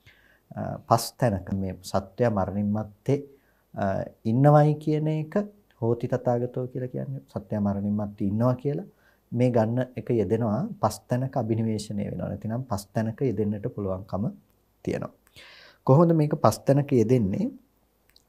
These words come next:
රූපං ඉදේව මරණ ධම්මං. රූපය කියන එක මේ ඉන්නකොටම මේ ඉන්න ලෝකයේ තුලදීම මරණ ධම්මං, මරණය ස්වභාව කොට පවතිනවා.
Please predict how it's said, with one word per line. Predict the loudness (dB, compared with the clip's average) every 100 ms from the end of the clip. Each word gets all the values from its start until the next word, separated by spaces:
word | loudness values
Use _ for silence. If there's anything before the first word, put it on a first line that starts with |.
| _
රූපං | 4 6 6 4 2 2
ඉදේව | 2 4 6 4
මරණ | 2 -2 0 0
ධම්මං. | -2 -2 -6 -10 _ _ _ _ _ _ _ _ _ 4
රූපය | 8 8 8 4
කියන | 4 2 4
එක | 0 0 0 0 -2 -10 -16 -10
මේ | -2 2 2 0 -4 -14 -18 -20 _
ඉන්නකොටම | -6 -2 -2 0 -2 -2 -2
මේ | 0 0 0
ඉන්න | -2 -2 0
ලෝකයේ | 2 0 0 -4
තුලදීම | -2 -2 -2 -2 -2
මරණ | 0 0 2 2
ධම්මං, | 0 0 -4 -4
මරණය | -4 -2 -2 -2
ස්වභාව | -4 -4 -2 0 0
කොට | -2 -4
පවතිනවා. | -2 -2 -2 -6 -10